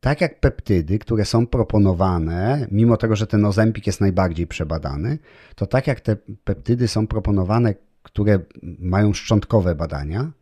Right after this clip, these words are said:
niektóre żadnych badań, to może to wywołać wszystko.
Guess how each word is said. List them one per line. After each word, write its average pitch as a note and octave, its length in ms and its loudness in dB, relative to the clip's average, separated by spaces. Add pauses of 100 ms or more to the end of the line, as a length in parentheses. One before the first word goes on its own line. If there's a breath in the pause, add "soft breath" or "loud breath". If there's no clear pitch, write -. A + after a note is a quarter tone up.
(560)
niektóre G#2 400 2
żadnych F2 380 2
badań, D#2 500 -6 (840)
to G#2 120 0
może G2 300 4
to A#2 140 2
wywołać F#2+ 440 -2
wszystko. - 500 -10